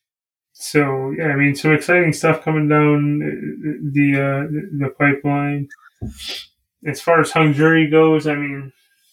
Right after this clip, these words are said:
my, my team has been dominating and suddenly is struggling to beat Cambridge.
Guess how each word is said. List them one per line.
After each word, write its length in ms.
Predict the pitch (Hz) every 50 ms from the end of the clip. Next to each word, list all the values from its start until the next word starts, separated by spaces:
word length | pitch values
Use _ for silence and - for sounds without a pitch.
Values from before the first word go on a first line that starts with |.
| _ _ _ _ _ _ _ _ _ _ _ _ _ _ _ _ _ -
my, 360 | 151 147 147 143 143 135 135 - _ _ - 175 151 _
my 360 | - 170 151 - - 156 151 147
team 520 | 143 - - 156 156 156 151 151 147 147 _ - _ _ _ _ _ _ _ -
has 160 | 147 - -
been 160 | 147 139 135
dominating 640 | - 147 143 147 147 147 143 143 143 143 143 139 135
and 200 | 131 127 127 127 -
suddenly 360 | - 143 139 135 135 131 131
is 140 | 131 127 -
struggling 460 | - - 135 127 127 127 127 127 123
to 80 | 120
beat 220 | 123 123 123 127 -
Cambridge. 680 | - - 120 117 113 120 123 123 - - - - -